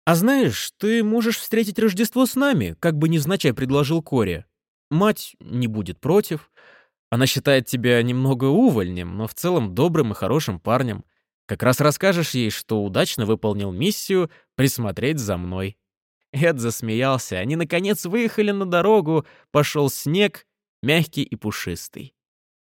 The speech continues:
«Еще расскажу ей, какой ты герой, что помог мне дотащить елку до больницы и пожертвовал елочные игрушки», продолжал Кори.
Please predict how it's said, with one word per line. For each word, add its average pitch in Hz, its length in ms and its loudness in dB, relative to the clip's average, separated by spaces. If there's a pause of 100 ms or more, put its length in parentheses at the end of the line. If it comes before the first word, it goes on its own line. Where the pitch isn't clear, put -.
(320)
«Еще 185 320 2
расскажу 160 480 2
ей, 160 180 4
какой 156 320 2
ты 143 140 -4
герой, 147 360 2
что - 200 -2
помог 139 380 0
мне 131 140 0
дотащить 131 500 0
елку 139 380 0
до 95 100 -2
больницы 101 680 -4 (320)
и - 80 -8
пожертвовал 120 640 2
елочные 110 580 0
игрушки», 87 640 -10
продолжал 98 500 -2
Кори. 85 420 -10